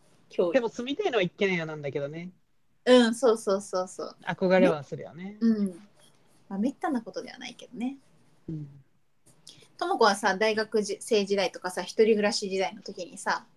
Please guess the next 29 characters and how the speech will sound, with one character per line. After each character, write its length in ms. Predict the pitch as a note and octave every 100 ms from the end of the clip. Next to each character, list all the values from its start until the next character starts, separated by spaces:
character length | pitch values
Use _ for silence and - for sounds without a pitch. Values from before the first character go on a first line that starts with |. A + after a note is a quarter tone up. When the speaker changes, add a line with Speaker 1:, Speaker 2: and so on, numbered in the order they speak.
| _ -
Speaker 2:
う 100 | F#3+
ん。 180 | D#3 D#3+
Speaker 1:
な 100 | A3+
ん 40 |
か 100 | G3
不 100 | -
審 220 | - B3+ A#3
者 180 | A3
が 200 | F3+ E3+ -
こ 340 | E3+ D3+ C#3+
う 240 | - - B3
訪 100 | G3+
ね 120 | F#3+
て 120 | F3
き 100 | -
た 80 | F#3
と 120 | -
か 120 | -
さ、 240 | - - -
そ 180 | - A#3+
う 40 |
い 100 | A3+
う 40 | G3+
経 160 | A3+
験 180 | F#3 E3+
は 60 | E3
な 80 |
い 40 |
の？ 80 | E3+